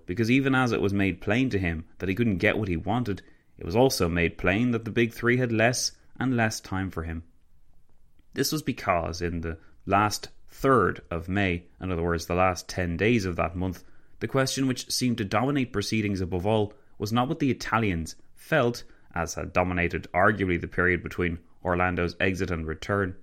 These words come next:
Instead, the question on the lips of the Big Three was what Germany's answer would be. Would they say yes, or would they say no to the treaty which had been handed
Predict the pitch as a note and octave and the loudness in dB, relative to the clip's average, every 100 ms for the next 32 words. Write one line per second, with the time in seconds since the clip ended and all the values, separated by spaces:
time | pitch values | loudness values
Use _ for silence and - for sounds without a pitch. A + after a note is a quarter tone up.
0 | - - D3 - F#2 F2 E2+ F#2 G2+ A#2 | -20 -6 -4 0 4 4 4 -2 0 2
1 | A2 - A#2+ A#2+ B2+ B2 A#2 - G2 F#2+ | 2 0 0 2 4 2 2 -2 -4 0
2 | F#2 F2 - A2 G#2+ G2+ - - - G#2+ | 0 0 -2 0 0 -2 -8 -20 -8 -6
3 | A2 C3 - G2+ F#2+ G2 G2+ - F#2+ G#2 | -2 -4 2 2 2 0 -2 -4 -2 0
4 | G#2+ - D#2+ - - E2+ E2+ E2 E2 - | 0 -4 -4 -10 -8 -6 -4 -4 -6 -8
5 | - - - - - - - - D3+ E3 | -18 -20 -20 -20 -20 -20 -20 -2 2 4
6 | E3 C#3+ B2+ F#2+ F#2 A#2 C3 - - - | 4 4 4 4 6 4 4 0 -8 -12
7 | - A#2+ C#3 C#3 D3 - D#3 D3 C3+ D3+ | 0 2 2 2 2 4 4 4 4 4
8 | A2+ E2+ F2 F2+ - F#2+ E2 E2 E2+ G2+ | 4 2 -2 -4 0 0 2 -2 -2 -4
9 | F#2 G2+ - A2 A#2 A2+ | -4 -4 0 2 2 -2